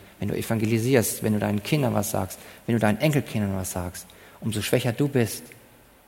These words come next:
umso schwächer wir sind, die wir Gottes Wort bringen, desto stärker kann Gott wirken und desto stärker und desto mehr bekommt er die Ehre. Paulus' Frage war also nicht,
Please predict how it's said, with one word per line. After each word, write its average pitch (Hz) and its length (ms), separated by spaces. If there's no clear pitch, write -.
umso 107 160
schwächer 120 340
wir 131 140
sind, 117 320
die 104 100
wir 101 160
Gottes - 420
Wort 117 220
bringen, 104 320
desto - 220
stärker 110 500
kann - 220
Gott - 320
wirken 107 500
und 104 100
desto 101 220
stärker 110 480
und - 100
desto 104 200
mehr 107 360
bekommt - 360
er 101 300
die - 160
Ehre. 98 340
Paulus' 180 400
Frage 156 500
war 131 100
also 131 300
nicht, 156 260